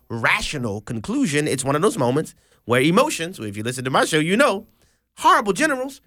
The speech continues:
great foot soldiers. But if we allow our emotions to lead,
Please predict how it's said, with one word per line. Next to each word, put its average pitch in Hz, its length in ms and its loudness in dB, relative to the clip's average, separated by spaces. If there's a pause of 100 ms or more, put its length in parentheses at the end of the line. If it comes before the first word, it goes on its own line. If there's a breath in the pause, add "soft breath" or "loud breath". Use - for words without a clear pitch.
(160)
great - 240 -2
foot 165 160 -4
soldiers. - 500 -10 (520)
But 131 180 2 (140)
if 156 160 0
we 156 80 4
allow 147 140 4
our 135 100 2
emotions 143 380 -2
to 147 80 -2
lead, 247 380 -2